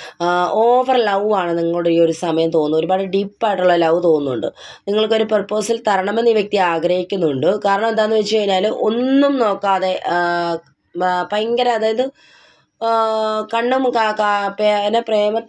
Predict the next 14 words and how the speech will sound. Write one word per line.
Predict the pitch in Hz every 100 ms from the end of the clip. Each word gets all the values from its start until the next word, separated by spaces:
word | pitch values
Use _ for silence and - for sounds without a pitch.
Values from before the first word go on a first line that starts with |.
| -
പ്രണയത്തിന് | 214 214 220 233 240 226
കണ്ണും | 208 220
കാ-, | 214 202 190
മൂക്കും | 190 185 202
ഇല്ലെന്നോ | 185 185 160
അങ്ങനെ | 160 196 202 196
പറയത്തില്ല, | 175 165 151
അത് | 170 185 220
തന്നെയാണ്. | 214 196 202 175 160
അതല്ല | 190 214
അത്രയും | 202 - 233 240 262 269 254
നിങ്ങളോട് | 208 208 202
ഈ | 202
വ്യക്തി, | 196 180 -